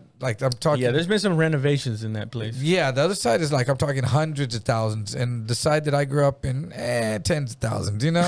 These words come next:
Speaker 1: Like, <laughs> uh, so
Speaker 2: But in the eighties too, right? It was a totally
Speaker 1: Yeah.
Speaker 2: different neighborhood back then.
Speaker 1: Oh, yeah, yeah. They, my parents probably bought that house for forty thousand dollars back then,
Speaker 2: Damn.
Speaker 1: you know? And, I mean, I don't know if today they can get to, my parents still own the house there, and they bought the house next door.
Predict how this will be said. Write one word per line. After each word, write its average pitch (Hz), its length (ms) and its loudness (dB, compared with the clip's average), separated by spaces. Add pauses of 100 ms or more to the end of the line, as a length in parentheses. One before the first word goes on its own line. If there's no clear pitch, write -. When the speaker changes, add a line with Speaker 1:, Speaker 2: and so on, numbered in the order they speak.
Speaker 1:
Like, 165 680 0 (100)
<laughs> - 200 -12
uh, 131 240 0 (420)
so 151 400 2
Speaker 2:
But 190 140 2
in 220 140 2
the 160 100 0
eighties 175 380 0
too, 185 240 2
right? 147 260 2
It 180 60 4
was 180 100 0
a 170 60 2
totally 175 340 2
Speaker 1:
Yeah. 160 60 0
Speaker 2:
different 160 280 0
neighborhood 135 480 2
back 123 180 2
then. 123 200 -2
Speaker 1:
Oh, 165 140 2
yeah, 139 440 0
yeah. 110 380 0
They, 120 160 -2 (180)
my 120 80 -4
parents 127 360 -2
probably 123 220 -2
bought 110 280 -2
that 117 160 -6
house 113 420 -2
for 117 460 -10 (540)
forty 120 480 -4
thousand 113 420 0
dollars 107 400 0
back - 320 -8
then, - 160 -18
Speaker 2:
Damn. - 160 -4
Speaker 1:
you 110 60 -2
know? 107 500 -2
And, - 400 -8 (100)
I 117 120 -2
mean, 120 240 -2
I 123 160 0
don't 131 120 0
know 131 220 2
if 117 80 -2
today 120 340 2
they 117 120 0
can 120 180 -6
get 107 340 -2
to, 123 140 -4
my 147 140 2
parents 196 260 -2
still 170 160 0
own 156 140 0
the 139 80 2
house 135 220 0
there, 110 200 -2
and 170 140 0
they 175 60 0
bought 147 180 2
the 139 80 2
house 131 200 2
next 107 240 -4
door. - 300 -6